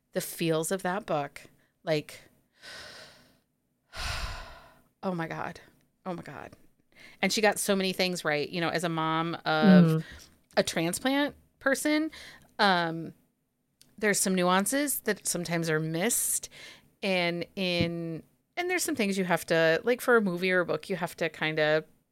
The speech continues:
Speaker 1: break
Speaker 2: Give
Speaker 1: from
Speaker 2: some
Speaker 1: reality
Speaker 2: grace.
Speaker 1: a little bit. But Maggie Gates,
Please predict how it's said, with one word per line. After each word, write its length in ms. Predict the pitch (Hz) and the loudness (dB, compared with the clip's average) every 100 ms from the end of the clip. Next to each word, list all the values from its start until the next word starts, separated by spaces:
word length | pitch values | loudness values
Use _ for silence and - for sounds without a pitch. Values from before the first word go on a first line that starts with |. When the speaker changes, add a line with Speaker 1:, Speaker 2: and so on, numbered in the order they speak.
| _ _ - | _ _ -12
Speaker 1:
break 200 | 147 151 | -6 -4
Speaker 2:
Give 80 | 160 | -2
Speaker 1:
from 160 | 185 175 | -2 0
Speaker 2:
some 20 | |
Speaker 1:
reality 440 | 160 160 156 156 | 2 2 2 2
Speaker 2:
grace. 40 | 156 | 2
Speaker 1:
a 20 | |
little 120 | 156 | 2
bit. 200 | 160 - - - - - | 0 -2 -6 -16 -18 -2
But 160 | 190 - | 0 2
Maggie 420 | 185 175 170 175 | 2 2 2 0
Gates, 720 | 165 147 156 - - - - | 0 0 0 -2 -2 -2 -6